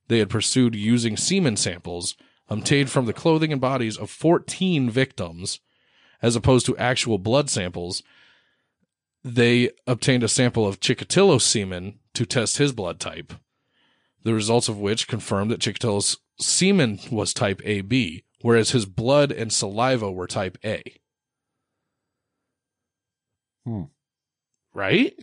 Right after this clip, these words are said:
Speaker 1: Fucking interesting. Now, through this questioning, he repeatedly denied that he had committed any murders,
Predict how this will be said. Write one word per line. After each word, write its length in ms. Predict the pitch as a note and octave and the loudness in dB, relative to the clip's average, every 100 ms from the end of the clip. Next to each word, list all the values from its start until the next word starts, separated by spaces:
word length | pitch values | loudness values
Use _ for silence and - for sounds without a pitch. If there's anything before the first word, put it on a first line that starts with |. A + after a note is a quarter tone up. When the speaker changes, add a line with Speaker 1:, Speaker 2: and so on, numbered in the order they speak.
| _ _ | _ _
Speaker 1:
Fucking 460 | - - F#2+ - D3+ | -16 -6 -6 -2 -4
interesting. 540 | A#3+ E3+ - F2 - _ _ _ _ _ _ - | -2 -6 -8 -10 -14 _ _ _ _ _ _ -4
Now, 240 | B2 A#2 A#2+ | 2 2 0
through 400 | D3 - D3 C#3 | -6 2 4 6
this 160 | C3 | 4
questioning, 600 | - F#3 F#3 C#3 B2 A#2+ - | 4 4 4 2 0 0 -2
he 180 | F#2+ | 0
repeatedly 800 | B2+ A#2 - - F#3 G3 D3 C3 | 2 0 -4 -4 0 0 2 2
denied 420 | A2+ G#2+ B2+ D3 | 2 -2 0 0
that 140 | B2+ A2 | 0 -2
he 60 | |
had 100 | G2+ | -4
committed 360 | A2+ A#2 C3 A#2 | -2 2 2 2
any 140 | A2+ | 0
murders, 480 | G#2+ A2 F2+ E2 G#2 | 0 -2 -4 -6 -8